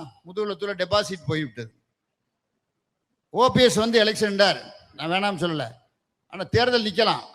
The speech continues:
இப்ப நாங்க வந்து பதிமூணு தேர்தல் வந்திருக்கு, பதிமூணு தேர்தல்ல எட்டு தேர்தல்ல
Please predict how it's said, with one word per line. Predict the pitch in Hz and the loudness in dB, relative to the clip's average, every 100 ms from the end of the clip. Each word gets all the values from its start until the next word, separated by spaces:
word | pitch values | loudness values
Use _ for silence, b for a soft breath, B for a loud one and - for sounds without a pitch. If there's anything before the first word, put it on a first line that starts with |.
| - _ | -20 _
இப்ப | _ 151 165 | _ -6 0
நாங்க | 196 202 196 | 0 -2 -6
வந்து | 214 170 | -6 -6
பதிமூணு | 185 208 208 175 | -6 -6 -10 -2
தேர்தல் | 196 196 190 | -2 0 -2
வந்திருக்கு, | 175 165 160 190 190 - _ _ _ _ | -2 -4 -2 -4 -6 -12 _ _ _ _
பதிமூணு | 151 208 214 196 156 | 0 0 -2 -2 2
தேர்தல்ல | 196 190 185 190 190 143 110 - _ _ _ _ _ 147 | 2 2 0 0 0 -2 -8 -16 _ _ _ _ _ -6
எட்டு | 180 214 175 | -4 -2 4
தேர்தல்ல | 190 196 202 | 4 4 0